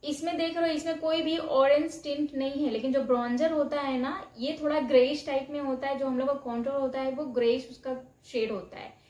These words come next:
grayish side होता है। लेकिन जो bronzer होता है ना, वो थोड़ा सा oranges type में होता है, peaches type में,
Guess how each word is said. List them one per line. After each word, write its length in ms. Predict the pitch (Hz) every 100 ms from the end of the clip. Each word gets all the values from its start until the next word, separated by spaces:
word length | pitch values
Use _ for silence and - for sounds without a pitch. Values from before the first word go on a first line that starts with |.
| _ -
grayish 360 | 240 262 262
side 240 | 254 220 226
होता 200 | - 185
है। 160 | - - - _ 247
लेकिन 200 | 254 285
जो 120 | 294
bronzer 440 | 247 247 262 311
होता 280 | 302 294 294
है 160 | 285 277
ना, 200 | 320 370 - - _
वो 200 | 240 294 339 -
थोड़ा 320 | 311 311 311
सा 160 | 320 330
oranges 680 | - 262 247 247 240 262 -
type 220 | 214 196
में 80 | 208
होता 220 | 202 208
है, 80 | 196
peaches 400 | - 262 269 -
type 200 | 226 196 208
में, 200 | 196